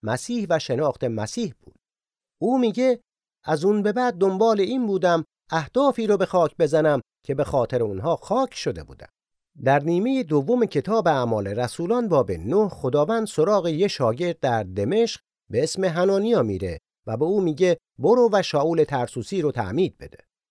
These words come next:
وقتی خدا به حنانیا دستور می‌ده بره و شاول رو تعمید بده، البته او مقاومت می‌کنه. چرا؟ چون شاول ترسوسی مسیحیان رو دستگیر می‌کرد و به اونها آزار می‌رسون و اونها رو تسلیم جوخه‌های مرگ می‌کرد.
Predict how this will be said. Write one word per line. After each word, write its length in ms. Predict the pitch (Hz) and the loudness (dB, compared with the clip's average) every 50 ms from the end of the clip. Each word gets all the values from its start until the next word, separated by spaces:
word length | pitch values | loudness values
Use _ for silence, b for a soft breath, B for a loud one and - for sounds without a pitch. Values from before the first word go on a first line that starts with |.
| _ _ - | _ _ -14
وقتی 260 | 110 110 - - 233 | -14 -10 -8 -8 -8
خدا 380 | 226 - 165 156 196 226 226 220 _ _ _ - | 0 0 2 4 4 2 2 0 _ _ _ -4
به 120 | 135 139 | -4 -4
حنانیا 520 | 135 123 139 143 156 156 156 156 156 160 156 | -2 -2 0 2 2 2 4 4 4 4 4
دستور 500 | 143 147 147 143 - - 240 285 277 214 | 4 2 2 0 0 -2 -2 0 0 0
می‌ده 240 | 190 165 156 160 151 | 0 2 4 2 4
بره 280 | 131 139 147 151 151 135 | 4 2 2 2 2 2
و 100 | 151 147 | 0 -2
شاول 380 | - - 156 143 151 160 147 | -2 -2 -2 -2 0 -2 -2
رو 80 | 143 151 | -4 -4
تعمید 440 | - 156 143 147 156 160 160 151 151 | -4 -4 -2 -2 -2 -2 -2 -2 -4
بده، 320 | 185 180 208 262 269 254 - _ _ _ _ - | -2 0 2 2 2 0 -2 _ _ _ _ -6
البته 360 | 104 117 127 143 147 - - | -4 -2 -2 -2 -4 -4 -4
او 140 | 170 156 151 | -4 -2 -2
مقاومت 640 | 143 120 101 104 113 113 165 185 220 214 180 - - | -2 -2 -2 -2 -2 0 0 0 -2 -4 -6 -10 -12
می‌کنه. 320 | 82 - _ - 62 - - _ _ | -16 -16 _ -20 -20 -20 -20 _ _
چرا؟ 380 | - - 226 202 110 76 - _ _ _ _ _ _ _ _ _ _ _ _ _ _ | -8 -6 -4 -4 -6 -8 -10 _ _ _ _ _ _ _ _ _ _ _ _ _ _
چون 220 | - - 98 92 | -10 -10 -10 -8
شاول 420 | 90 - 110 95 117 160 202 202 196 | -8 -8 -8 -6 -4 -2 -2 -2 -2
ترسوسی 640 | 185 185 180 175 - - 196 185 - 220 214 202 - _ _ _ - | 0 0 0 0 0 -2 -4 -4 -4 -6 -6 -6 -8 _ _ _ -4
مسیحیان 640 | 123 127 139 - 170 175 165 170 180 185 170 165 | -4 -4 -2 -2 -4 -4 -2 2 2 2 4 4
رو 80 | 165 151 | 2 2
دستگیر 520 | 143 143 127 113 98 - - 117 113 123 | 2 0 0 -2 -4 -6 -6 -6 -6 -4
می‌کرد 380 | 165 185 185 - - 208 226 226 - _ _ _ _ - | -4 -6 -4 -2 -2 -2 -2 -2 -6 _ _ _ _ -4
و 80 | 175 | -2
به 80 | 170 175 | 0 0
اونها 260 | 165 151 139 107 127 | 0 0 0 -2 -4
آزار 520 | 123 113 120 131 135 120 139 202 233 226 190 | -6 -2 0 0 0 0 0 0 0 -2 -2
می‌رسون 480 | 131 101 92 92 - - 120 101 95 - _ _ _ _ _ | -4 -4 -4 -6 -8 -8 -8 -8 -8 -12 _ _ _ _ _
و 40 | 113 | -12
اونها 440 | 110 - - 165 143 - 202 233 240 | -12 -8 -6 -6 -4 -2 0 0 0
رو 140 | 202 185 - - _ _ _ _ | 0 0 -2 -4 _ _ _ _
تسلیم 500 | - 120 120 - - 202 196 160 139 123 | -8 -8 -8 -8 -8 -6 -4 -2 -2 -4
جوخه‌های 580 | 101 113 113 101 - 101 87 127 127 110 101 | -4 -6 -8 -8 -8 -6 -4 -4 -4 -4 -6
مرگ 420 | 90 95 127 185 208 196 - - - | -6 -4 -4 -4 -4 -6 -8 -10 -14
می‌کرد. 420 | 73 69 67 - - - - _ | -16 -16 -16 -20 -20 -20 -20 _